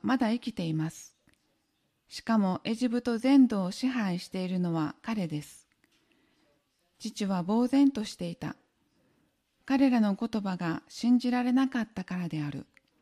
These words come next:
彼らはヨセフが話したことを残らず彼に話して聞かせた。ヨセフが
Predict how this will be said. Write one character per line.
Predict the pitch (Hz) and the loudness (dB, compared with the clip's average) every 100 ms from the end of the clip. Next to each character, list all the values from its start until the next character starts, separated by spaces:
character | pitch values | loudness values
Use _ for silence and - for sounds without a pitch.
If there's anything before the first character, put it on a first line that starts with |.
| _ _ _ _ _ _ _ _ _ _ _ _ _ - | _ _ _ _ _ _ _ _ _ _ _ _ _ 2
彼 | 285 269 | 6 6
ら | 226 | 6
は | 208 208 | 2 0
ヨ | 262 | 2
セ | 285 | 2
フ | 240 | 2
が | 220 | 0
話 | 220 233 269 269 | 2 4 4 4
し | |
た | 247 | -2
こ | 220 208 | -2 -2
と | 202 | 0
を | 190 | 2
残 | 220 226 262 | 2 4 4
ら | 285 | 4
ず | 269 | 0
彼 | - 240 220 | -2 -2 0
に | 196 160 - - | 0 0 -4 -18
話 | - 220 233 233 | -4 0 2 0
し | - | -4
て | 185 175 | -6 -6
聞 | 185 | -6
か | 196 | -6
せ | 190 | -6
た。 | 170 156 - _ _ _ _ _ _ _ _ _ _ _ _ _ _ _ | -8 -10 -12 _ _ _ _ _ _ _ _ _ _ _ _ _ _ _
ヨ | 233 | -4
セ | 269 285 | 0 -2
フ | 214 202 | 0 -2
が | 185 - | -2 -4